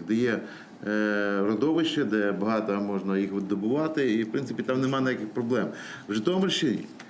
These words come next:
і створена така проблема, бо в Житомирщині нема от якогось великого родовища. Воно розбросано по всій, як кажуть, області, і воно розсип'ю йде. Тому і виглядає от така от, знаєте, як після Тунгуського метеорита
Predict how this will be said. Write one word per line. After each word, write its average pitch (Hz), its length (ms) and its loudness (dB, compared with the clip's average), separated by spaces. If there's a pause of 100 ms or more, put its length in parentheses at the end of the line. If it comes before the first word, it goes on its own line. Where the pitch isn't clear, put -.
(420)
і 147 100 2
створена 170 400 2
така 127 240 0
проблема, 120 500 2
бо 107 60 2
в 110 40 4
Житомирщині 156 460 2
нема 147 460 2
от 113 200 0
якогось 117 320 2
великого 127 360 2
родовища. 120 560 2 (540)
Воно 151 420 4
розбросано 151 500 2
по 131 100 0
всій, 165 320 2
як 147 140 2
кажуть, 143 340 2
області, 139 520 2
і 113 60 4
воно 143 260 4
розсип'ю 117 500 2
йде. 101 260 2 (300)
Тому 170 280 2
і - 20 4
виглядає 165 560 4
от 143 140 2
така 147 320 2
от, 127 160 2 (220)
знаєте, 160 200 2
як 123 120 0
після 160 200 0
Тунгуського 151 460 2
метеорита 147 560 2